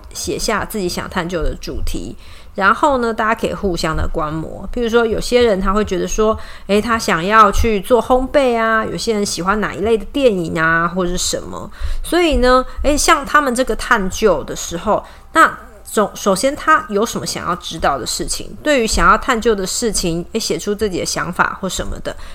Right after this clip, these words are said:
接下来老师就可以，就是教导孩子，譬如说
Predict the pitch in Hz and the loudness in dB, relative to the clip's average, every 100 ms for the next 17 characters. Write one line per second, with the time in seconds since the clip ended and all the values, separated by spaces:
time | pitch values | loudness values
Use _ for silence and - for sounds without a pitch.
0 | - 311 330 302 208 170 - 190 190 202 | -4 0 2 4 4 0 -4 -6 -2 0
1 | 165 147 - - - - - - - - | 0 -2 -8 -16 -16 -20 -20 -20 -20 -20
2 | - - 180 175 165 151 - - - - | -16 -8 -4 -2 -2 -2 -8 -16 -8 2
3 | 196 165 - 127 - - - 196 196 | 2 2 -2 -4 -6 -8 -2 0 0